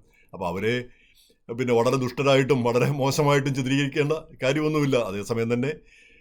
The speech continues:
ഇല്ലീഗലായിട്ട്, ലീഗലായിട്ട് വ-, വേണം വരാനായിട്ട്,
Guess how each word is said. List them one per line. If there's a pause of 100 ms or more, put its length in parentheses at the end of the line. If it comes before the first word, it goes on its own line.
(340)
ഇല്ലീഗലായിട്ട്, (240)
ലീഗലായിട്ട്
വ-, (280)
വേണം
വരാനായിട്ട്,